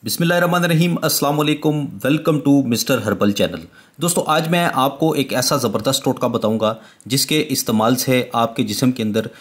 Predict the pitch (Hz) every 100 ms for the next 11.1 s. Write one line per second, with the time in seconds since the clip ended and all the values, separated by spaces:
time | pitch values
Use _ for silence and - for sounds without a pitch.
0 | - - 120 143 - 127 117 - - 131
1 | 135 110 104 104 113 113 131 143 117 107
2 | - 110 101 101 117 107 113 110 95 92
3 | 95 104 131 - 98 110 135 139 - -
4 | - 110 107 - 107 104 - 101 95 95
5 | 92 92 104 120 120 120 120 120 127 -
6 | 104 104 107 104 101 87 92 - 107 101
7 | 98 95 101 101 98 98 - 107 92 95
8 | 95 90 95 - 120 117 117 123 123 131
9 | 135 - - - - 127 151 156 151 147
10 | 151 147 139 143 139 139 139 - 127 135